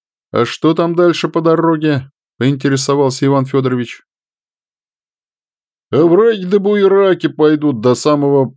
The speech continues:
Подчеркова», ответил отец одного из мальчишек. «А сама дорога куда ведёт?» спросил Воловцов.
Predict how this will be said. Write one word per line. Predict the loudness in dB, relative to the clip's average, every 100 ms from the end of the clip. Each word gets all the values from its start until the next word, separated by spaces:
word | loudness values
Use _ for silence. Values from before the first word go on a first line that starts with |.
| _
Подчеркова», | -6 -4 -6 -4 -4 -4 0 2 2 -2 -8 _ _ _ _ _
ответил | -6 -4 -2 -2 -2
отец | 0 0 -2 -2
одного | -4 -2 0
из | -2
мальчишек. | -2 -2 -4 -8 -8 -10 _ _ _ _ _ _ _ _ _ _ -6
«А | -4
сама | -2 -2 0
дорога | 0 2 2 2 0
куда | -2 0 2
ведёт?» | 0 0 -2 -4 _ _
спросил | -20 -6 -2 -2 0 0
Воловцов. | 0 -2 -2 -2 -2